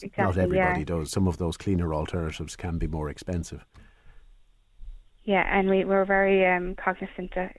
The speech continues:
Speaker 1: you know, we're in a cost of living price, a crisis, energy prices are high, and it's really just, if you can, do what you can, and anything you can do will help your, yourself and your local area in relation to air quality.
Speaker 2: Anne-Marie,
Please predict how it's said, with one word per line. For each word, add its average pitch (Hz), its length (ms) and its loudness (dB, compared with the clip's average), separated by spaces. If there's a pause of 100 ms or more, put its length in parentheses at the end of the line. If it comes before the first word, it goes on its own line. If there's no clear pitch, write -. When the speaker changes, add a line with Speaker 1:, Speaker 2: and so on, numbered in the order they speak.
Speaker 1:
you 226 100 -2
know, 214 120 4
we're 190 120 4
in 185 80 2
a 180 160 -2 (120)
cost 190 260 -4
of 196 60 0
living 196 220 0
price, 185 260 0 (460)
a 196 80 -6
crisis, 190 500 0
energy 190 480 -2
prices 185 380 -6
are 180 100 -2
high, 185 440 2 (460)
and 185 180 0
it's 180 240 -2
really 185 220 4
just, 180 180 -6 (200)
if 190 140 -2
you 190 80 2
can, 208 480 2 (280)
do 202 100 2
what 196 160 2
you 202 60 -4
can, 202 360 2
and 190 200 2
anything 202 400 0
you 190 100 -2
can 190 220 2
do 185 240 0
will 185 200 4
help 185 300 -2
your, 185 240 0 (380)
yourself 196 400 2
and 190 180 2
your 185 100 4
local 180 280 0
area 180 400 -6 (260)
in 180 60 -6
relation 180 320 -2
to 190 60 -6
air 185 220 0
quality. 196 440 -12 (1160)
Speaker 2:
Anne-Marie, 123 420 6